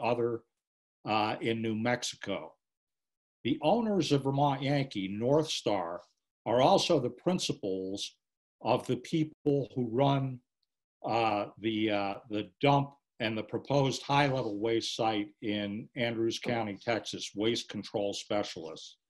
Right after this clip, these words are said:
And there's been a lot of dialogue about moving our waste, the waste created here in Vermont, uh, to this site in Texas. And this is being proposed more as a, a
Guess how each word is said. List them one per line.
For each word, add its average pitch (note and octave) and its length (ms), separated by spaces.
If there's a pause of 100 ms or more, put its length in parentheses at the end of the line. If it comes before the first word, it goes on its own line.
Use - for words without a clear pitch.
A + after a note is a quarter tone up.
(580)
And A2 80
there's A#2+ 160
been C3 140
a B2+ 80
lot D3 260
of D#3 140
dialogue G#2 760 (100)
about A#2 500
moving B2 640 (560)
our C3+ 420
waste, G#2+ 440
the G#2+ 60
waste A2+ 380
created A#2 360
here A#2+ 300
in G#2+ 80
Vermont, G#2 540 (1600)
uh, A#2 260
to - 200
this C3+ 260
site C3 240
in A#2 140
Texas. - 760 (800)
And A2+ 440
this C#3+ 220
is C3+ 80
being D3 320
proposed C#3+ 680
more G3 340
as C3+ 200
a, A2+ 280 (580)
a A2 80